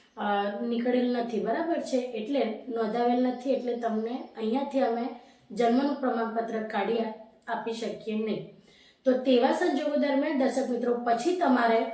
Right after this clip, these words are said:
દસ નંબરનું એક ફોર્મ આવે છે, તેને તમારે ભરવાનું છે અને એક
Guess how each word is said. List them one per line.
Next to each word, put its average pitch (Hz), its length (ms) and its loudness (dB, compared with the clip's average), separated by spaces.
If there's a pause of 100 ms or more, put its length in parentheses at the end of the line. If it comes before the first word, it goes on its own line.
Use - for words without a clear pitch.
(400)
દસ 220 380 4
નંબરનું 262 560 4
એક 262 180 4
ફોર્મ 254 360 2
આવે 233 300 4
છે, 262 340 4
તેને 240 320 0
તમારે 220 380 0 (140)
ભરવાનું 220 520 -2
છે 269 340 -2 (380)
અને 269 540 0
એક 269 200 6